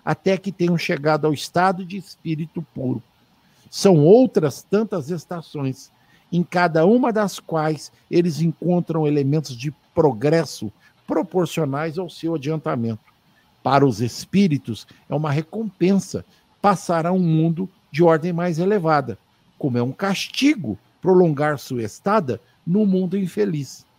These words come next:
ou serem relegados a um mundo ainda mais infeliz que aquele que são forçados a deixar quando estão obstinados no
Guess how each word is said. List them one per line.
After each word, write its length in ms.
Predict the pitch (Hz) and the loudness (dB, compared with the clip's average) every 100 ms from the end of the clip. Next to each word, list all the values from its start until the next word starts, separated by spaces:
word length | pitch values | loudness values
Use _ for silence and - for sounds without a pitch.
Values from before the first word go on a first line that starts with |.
| _ _ _ _ | _ _ _ _
ou 220 | - 233 226 | 6 6 4
serem 460 | - 170 156 143 | 0 2 4 2
relegados 840 | 117 143 180 156 170 180 208 - _ _ - | 0 0 0 0 -2 -2 -6 -14 _ _ -6
a 120 | 196 | 0
um 100 | 190 | 2
mundo 340 | 160 160 135 | 4 2 2
ainda 220 | 139 135 143 | 0 0 -2
mais 520 | 156 190 240 285 202 | -4 -4 -4 -6 -6
infeliz 720 | 214 185 160 127 160 196 - _ _ _ | -6 -4 -4 -2 -4 -4 -8 _ _ _
que 80 | 208 | -4
aquele 380 | 202 - 185 185 | -2 2 0 0
que 80 | - | -4
são 200 | 190 175 | -4 -2
forçados 580 | 208 185 - 156 151 | -2 -4 -2 -2 0
a 60 | 165 | -2
deixar 480 | 175 160 - 165 165 _ _ - | -2 -4 -2 -2 -4 _ _ -8
quando 260 | 180 170 | -6 -6
estão 340 | 175 - 156 165 | -8 -4 -2 -2
obstinados 920 | 147 156 - 180 156 135 131 123 120 | -4 -8 -8 -6 -2 0 -2 -4 -6
no 120 | 143 | -4